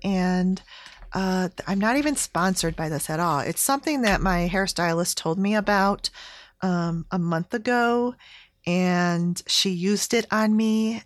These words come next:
and it was so good. And my f-, current flat iron is at least ten years <laughs> old, so, uh, it was time for a new one.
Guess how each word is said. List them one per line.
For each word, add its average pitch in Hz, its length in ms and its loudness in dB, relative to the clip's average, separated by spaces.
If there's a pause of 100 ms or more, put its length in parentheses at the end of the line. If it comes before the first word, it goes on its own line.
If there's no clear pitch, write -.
and 175 240 0
it 185 180 -4
was 175 340 -2
so - 680 -2
good. 185 560 2 (420)
And 165 420 0
my 165 260 0
f-, - 200 -8
current 185 320 -2
flat 180 260 2
iron 190 540 4
is 165 680 0 (460)
at 175 200 2
least 196 400 0
ten 175 240 0
years 180 360 2
<laughs> 175 100 0
old, 180 300 0
so, 170 580 -2 (400)
uh, 170 160 -2
it 175 60 0
was 185 200 0
time 180 320 0
for 185 160 -2
a 175 60 2
new 175 180 2
one. 185 480 2